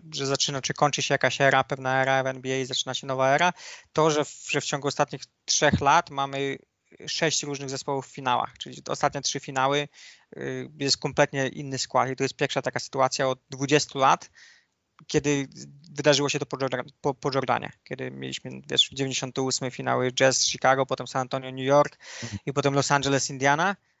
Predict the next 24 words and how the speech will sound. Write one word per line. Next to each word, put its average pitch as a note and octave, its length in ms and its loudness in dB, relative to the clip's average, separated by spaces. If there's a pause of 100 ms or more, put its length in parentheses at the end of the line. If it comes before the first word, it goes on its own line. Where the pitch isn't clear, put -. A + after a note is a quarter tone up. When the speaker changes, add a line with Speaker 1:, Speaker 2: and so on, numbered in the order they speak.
Speaker 1:
i D#3+ 140 -8
potem F3 320 0
od C#3+ 100 -4
tamtej D#3 280 0
pory D3+ 260 -2
właściwie C#3 380 -6
cały C#3 300 0
czas C3 260 -2
była C3 220 -4
taka C3 240 -4
kontynuacja, B2+ 720 -6
nie? D3 280 -10
Że, B2+ 280 -2 (520)
że, B2+ 300 0
że C3 120 0
zawsze C#3 360 2
ktoś, - 500 -4 (220)
zawsze C#3 340 2
ktoś, - 580 -8
ktoś, - 340 -10
ktoś C3 240 -10
grał C3 200 2
i C3+ 320 -10
często, D3 320 -2